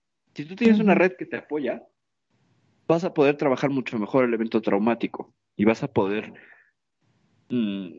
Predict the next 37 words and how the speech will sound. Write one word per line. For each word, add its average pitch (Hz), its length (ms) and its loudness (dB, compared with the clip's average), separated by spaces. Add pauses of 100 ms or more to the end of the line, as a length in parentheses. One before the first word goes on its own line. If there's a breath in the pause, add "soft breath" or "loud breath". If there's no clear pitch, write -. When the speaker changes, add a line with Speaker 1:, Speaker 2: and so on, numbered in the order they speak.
Speaker 1:
salir 135 600 4
de 110 140 4
esa, 110 440 -6
de 101 120 2
ese, 107 160 0 (260)
de 107 100 4
ese - 160 2
Speaker 2:
Sí, - 60 10
Speaker 1:
momento 202 160 6
Speaker 2:
porque 233 260 2
Speaker 1:
de 226 80 -6
Speaker 2:
ta-, 226 140 0
Speaker 1:
estrés - 80 -18
Speaker 2:
porque 226 280 -2
Speaker 1:
postraumático. 233 60 -4
Speaker 2:
también, 240 560 0 (320)
porque 220 280 -4
también 220 420 0
viéndolo 208 440 0
en 185 100 -6
el 185 140 -6
punto 214 340 -2
negativo, 247 840 2
puede 202 260 2
que 208 120 0
más 190 240 0
bien 196 220 -2
lo, 170 240 -4
lo, 165 480 -6
lo, 170 260 -4
lo 180 160 0
despidan 180 600 2
y 170 80 -4
ya 214 160 4
lo, 196 200 0
lo 165 220 -6
liquiden. 175 540 -2